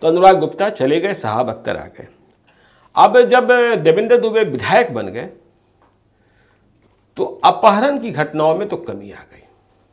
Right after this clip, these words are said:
या यूँ कहें कि देवेंद्र दुबे ने अपने गैंग को ये कह दिया कि अब किडनैपिंग नहीं करनी है। लेकिन मोतिहारी शहर में रंगदारी की घटनाएं बढ़ गई,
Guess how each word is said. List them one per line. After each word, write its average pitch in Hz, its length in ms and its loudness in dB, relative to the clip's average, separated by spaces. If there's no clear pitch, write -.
या 135 140 -4
यूँ 175 220 -2
कहें 147 320 -6
कि 165 100 -12
देवेंद्र 123 440 -6
दुबे 123 320 -8
ने 151 140 -6
अपने 120 320 -8
गैंग 123 380 -6
को - 300 -14
ये 135 100 -8
कह 175 160 -2
दिया 113 260 -10
कि 131 60 -6
अब 135 240 -6
किडनैपिंग 127 520 -2
नहीं 104 140 -18
करनी - 300 -20
है। - 200 -20
लेकिन 220 580 2
मोतिहारी 202 720 2
शहर 143 320 -2
में 202 160 0
रंगदारी 147 540 2
की 190 120 -10
घटनाएं 120 500 -8
बढ़ 107 200 -18
गई, - 260 -20